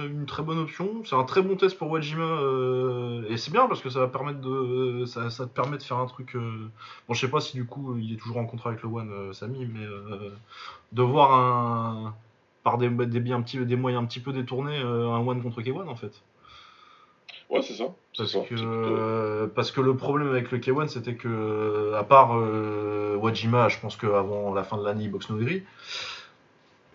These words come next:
Speaker 1: Mais à part ça, tu vois, ils ont pas tellement l'opportunité et le roster pour, euh, le, les opportunités de faire venir des combattants de ce niveau-là, et du coup, ça va être bien pour Wajima de pouvoir se frotter, euh, un petit peu plus au,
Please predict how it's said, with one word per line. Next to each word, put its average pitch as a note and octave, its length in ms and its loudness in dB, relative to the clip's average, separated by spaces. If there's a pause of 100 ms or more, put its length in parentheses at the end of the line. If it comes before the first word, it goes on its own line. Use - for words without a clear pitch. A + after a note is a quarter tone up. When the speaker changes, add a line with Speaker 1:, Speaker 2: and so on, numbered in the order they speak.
(240)
Speaker 1:
Mais A#2+ 100 8
à A#2+ 100 10
part D3 180 10
ça, F3+ 120 12
tu D3+ 140 0
vois, D3+ 320 10
ils A#2 160 2
ont A2 80 0
pas C#3 120 0
tellement C3+ 280 2
l'opportunité B2 580 0
et B2 380 2
le A2 60 0
roster A#2+ 300 0 (100)
pour, A2 220 0
euh, G2+ 480 0
le, A#2 120 -4
les A2+ 220 -4
opportunités B2 420 -4
de A#2+ 60 -6
faire A2 160 0
venir A#2+ 200 -2
des A2 120 -2
combattants A2+ 320 -4
de A2+ 40 -4
ce A2+ 120 -6
niveau-là, A#2 420 -2
et B2 60 -4
du A#2 80 -12
coup, - 120 -18
ça A2 100 -4
va - 40 0
être A2 80 -6
bien C3 100 -4
pour A#2+ 160 -8
Wajima A2+ 380 -4
de A#2+ 80 -4
pouvoir A2 400 -8
se - 80 -14
frotter, A#2 300 -8
euh, G#2 180 -12 (840)
un B2+ 140 4
petit B2 140 -4
peu B2+ 140 0
plus C#3+ 280 -6
au, B2 100 0